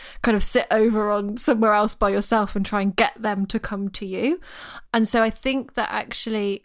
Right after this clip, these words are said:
it's not a question of what other things other than Instagram can we do. It's going back to those, getting those kind of four, I'm saying there's four, <laughs> there might be not four explorers,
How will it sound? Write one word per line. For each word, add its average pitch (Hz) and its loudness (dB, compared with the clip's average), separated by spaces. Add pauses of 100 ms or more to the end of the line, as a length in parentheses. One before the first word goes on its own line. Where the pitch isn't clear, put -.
it's - -4
not 240 2
a - -4
question - -2
of 185 -4 (220)
what 202 0
other 202 0
things 196 -4
other 190 -2
than 180 -4
Instagram 180 -6
can - -10
we 170 -10
do. 196 -2 (500)
It's - -6 (220)
going 202 0
back - -6
to 214 -2
those, 180 -4
getting 202 -6
those 202 -4
kind 196 -8
of - -10
four, 190 -4 (180)
I'm 240 2
saying 262 4
there's 214 -2
four, - -4
<laughs> - -10
there 285 6
might 330 0
be 262 -2
not 220 -2
four 196 -2
explorers, 190 -2